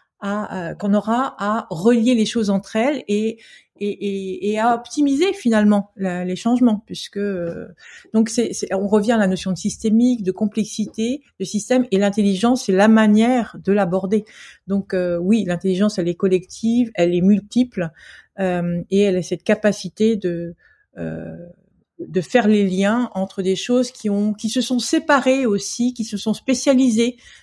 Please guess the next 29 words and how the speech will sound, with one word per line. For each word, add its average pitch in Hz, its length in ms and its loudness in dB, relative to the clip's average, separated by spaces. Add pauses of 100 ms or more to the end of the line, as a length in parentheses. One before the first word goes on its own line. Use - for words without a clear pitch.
(120)
euh, 185 540 -2
depuis, 202 580 -2
euh, 180 120 0
depuis 180 240 -4
quelques 208 240 0
décennies 196 580 2 (300)
et 160 60 -8
qu'il 208 120 -8
faut 233 220 0
sans 214 160 -2
doute 226 160 -6
remettre 233 640 2
ensemble 233 340 0
pour 202 160 -2
retrouver 226 420 0
cette, 196 240 -8 (160)
cette 175 220 -16
notion 185 220 -8
aussi 190 180 -6
d'intérêt 190 560 -2
général, 170 1040 0
de, 175 140 -14
de 165 120 -4
commun, 202 760 2
de, 170 460 -6
voilà. - 240 -16 (360)
D'où, 208 360 0
euh, 180 220 -2
effectivement, 196 600 -4